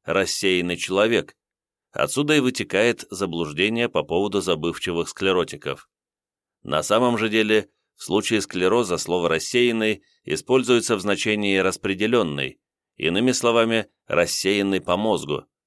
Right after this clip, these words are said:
К сожалению, я не смог найти информацию о том, кто перевёл название болезни на русский язык, но именно выбор претенциозного слова «рассеянный» вместо вполне очевидного «множественный»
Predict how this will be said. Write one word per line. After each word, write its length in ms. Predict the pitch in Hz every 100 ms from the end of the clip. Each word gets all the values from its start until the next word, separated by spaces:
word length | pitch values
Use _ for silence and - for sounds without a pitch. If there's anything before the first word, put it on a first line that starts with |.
| _ _ _ _ _
К 40 | -
сожалению, 640 | 95 92 107 107 101 98 -
я 120 | 92
не 160 | 107 110
смог 320 | - 107 78
найти 300 | 78 80 82
информацию 640 | 80 92 85 78 76 80 76
о 20 |
том, 340 | 110 113 107 _ _
кто 220 | - 127
перевёл 420 | 110 104 95 98 92
название 500 | 92 85 92 87 82
болезни 440 | 80 87 85 82
на 140 | 82
русский 340 | 82 78 - 76
язык, 420 | 76 95 110 - _ _ _ -
но 180 | 80 98
именно 320 | 110 107 107
выбор 340 | 98 101 98
претенциозного 840 | 87 95 90 95 - 101 82 87 82
слова 340 | - 80 76
«рассеянный» 800 | 73 73 - 117 113 110 107 98 _ _ -
вместо 680 | 73 85 107 - 98 95 -
вполне 440 | - 104 101 95
очевидного 560 | 87 - 92 85 82 82
«множественный» 920 | 85 90 87 92 - 104 110 117 113